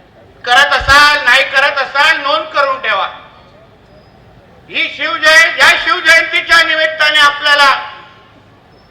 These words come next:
धमकी समजा,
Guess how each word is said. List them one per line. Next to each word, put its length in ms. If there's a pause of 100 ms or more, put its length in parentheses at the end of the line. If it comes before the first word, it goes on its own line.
(1400)
धमकी 420
समजा, 680